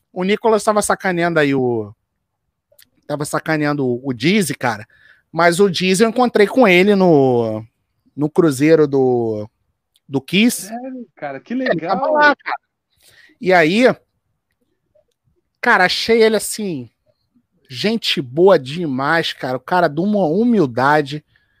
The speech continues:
Speaker 2: Que legal.
Speaker 1: Ele, a gente, a gente se encontrou lá na, na hora do café.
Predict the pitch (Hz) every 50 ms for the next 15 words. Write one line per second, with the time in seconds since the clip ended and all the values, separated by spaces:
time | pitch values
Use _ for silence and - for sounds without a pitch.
0 | _ _ _ _ _ _ _ - - 240 240 240 233 220 202 156 151 156 151 151
1 | 147 143 135 131 131 123 - _ _ - - - - - - - - 175 170 160
2 | 190 202 - - - 233 208 - - 214 - - - 196 196 208 208 202 202 196
3 | 190 185 175 165 165 160 165 175 196 226 233 220 208 - 220 185 - - - 175
4 | 185 202 208 196 165 151 143 135 123 117